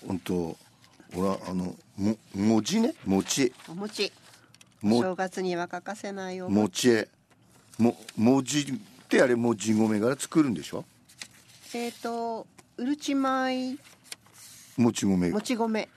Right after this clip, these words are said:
Speaker 1: 私口にはうるち、
Speaker 2: はい、うち米。
Speaker 1: う-、うるち米でしょ？
Speaker 2: はい。
Speaker 1: もち米。
Speaker 2: はい。
Speaker 1: でさ、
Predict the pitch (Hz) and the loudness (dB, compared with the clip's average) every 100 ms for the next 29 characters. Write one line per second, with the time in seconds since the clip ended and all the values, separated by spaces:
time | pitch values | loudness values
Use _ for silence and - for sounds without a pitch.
0 | - - 156 170 226 277 - - 151 123 | -20 0 4 6 4 -2 -8 0 4 4
1 | 110 104 90 - 196 180 143 120 110 - | 4 0 -4 -4 -2 0 0 2 0 0
2 | 117 98 - 98 92 82 - 175 208 - | 0 0 0 2 2 0 0 0 0 -6
3 | - - - 107 120 113 117 117 127 117 | -14 -20 0 4 4 4 2 4 2 0
4 | _ - 185 160 - 139 135 92 | _ -14 -12 -12 -2 2 2 0